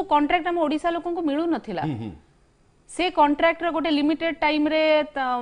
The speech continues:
Speaker 1: ସାଇଟ ଖୋଲେ,
Speaker 2: ହୁଁ.
Speaker 1: ଲିମିଟେଡ ଲୋକ ସେଟା ଦେଖିପାରନ୍ତି.
Speaker 2: ହୁଁ.
Speaker 1: ଆଉ ପ୍ରାୟ ସବୁ ଆମର ସାଉଥ ସାଇଡ ରେ ପଳଉଥିଲା କଣ୍ଟ୍ରାକ୍ଟ ଗୁଡା.
Speaker 2: ଓକେ.
Speaker 1: ମୁଁ ଏବେ ଭାବୁଛି କି ଆମ ଭାରତୀୟ ଜନତା ପାର୍ଟି, ଆମ ଯୋଉ ସର-, ମୋହନ ସରକାର
Speaker 2: ହୁଁ.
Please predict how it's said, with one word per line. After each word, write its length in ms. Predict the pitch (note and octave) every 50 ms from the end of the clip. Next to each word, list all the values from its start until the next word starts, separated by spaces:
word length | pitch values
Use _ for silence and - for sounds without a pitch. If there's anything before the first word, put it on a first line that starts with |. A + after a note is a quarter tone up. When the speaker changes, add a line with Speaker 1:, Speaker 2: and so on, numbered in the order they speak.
| A#3+ A#3+ A#3+
Speaker 1:
ସାଇଟ 340 | A#3+ B3 - C4 C#4 D#4 D4 -
ଖୋଲେ, 320 | - - C#4+ C#4+ C#4+ D#4 F#4+ G#4+ - - - _ -
Speaker 2:
ହୁଁ. 140 | B2 A#2 G2 D#2+ - _ _ _ _ -
Speaker 1:
ଲିମିଟେଡ 460 | B3+ C#4+ D4+ E4+ E4+ - F4 E4+ D4
ଲୋକ 260 | D4 C#4 C#4 C#4+ D#4+
ସେଟା 300 | D4 D4+ D#4 D4 D4 D4
ଦେଖିପାରନ୍ତି. 640 | B3 A#3 G#3+ - C#4+ B3+ D#4 D4 D4 D4 C#4+ C#4 F4+
Speaker 2:
ହୁଁ. 300 | A4 - - - G#3+ A3 F#3+
Speaker 1:
ଆଉ 60 | E4 D#4+
ପ୍ରାୟ 420 | E4 D#4 D4+ C4+ C#4 D4+ F#4 G4
ସବୁ 280 | F#4+ - F#4+ F4 F4 F#4+
ଆମର 320 | G4+ F#4 F4+ F4+ F4+ F#4+ F#4+ F#4 F4 D#4 C4 A3 - - _ _ _ _ A#3+ A#3+ B3+ C4 C4 - _ - - - _ - -
ସାଉଥ 280 | D4 C#4+ D4 E4 E4+ - -
ସାଇଡ 300 | - - D#4+ D#4+ D#4+ D4+
ରେ 60 | E4
ପଳଉଥିଲା 500 | D4 - C4 C4 C4+ C#4+ - D4+ C4+ C4
କଣ୍ଟ୍ରାକ୍ଟ 480 | A#3+ B3 A3+ A3 A3 G#3+ G3 F#3+ F#3 -
ଗୁଡା. 200 | F3 D#3 D3 C#3+ D3
Speaker 2:
ଓକେ. 200 | - G#2+ G#2 F2 - _ _ _ -
Speaker 1:
ମୁଁ 180 | B3+ D#4 F#4 G4
ଏବେ 160 | F#4+ F4+ F#4+
ଭାବୁଛି 560 | E4+ E4+ C#4+ C#4+ C4 E4 E4+ - F4+ F#4 F#4
କି 220 | - - E4+ F4 F4 E4+ E4 D4 B3 G#3+ F#3 E3 C3 G#2 F#2+ - - - - - - -
ଆମ 180 | - A#3 A#3 A#3+
ଭାରତୀୟ 380 | A3 A3 A#3 C4 C4 - D4+
ଜନତା 240 | B3+ C4+ C4+ B3+ C#4
ପାର୍ଟି, 400 | C4 - A3+ G3+ - B3+ C#4 G4 - - _ _ _ _ _ _ _ _ _ _ _ _ -
ଆମ 140 | A3+ A#3+ B3
ଯୋଉ 200 | A#3 B3+ B3 A#3+
ସର-, 300 | A#3+ - A#3+ A#3 A#3+ A3+
ମୋହନ 300 | A3 A3+ A3 B3 D#4 D4+
ସରକାର 400 | - C4 A#3 - - A#3 C4+ E4+ - - -
Speaker 2:
ହୁଁ. 120 | G#2 G#2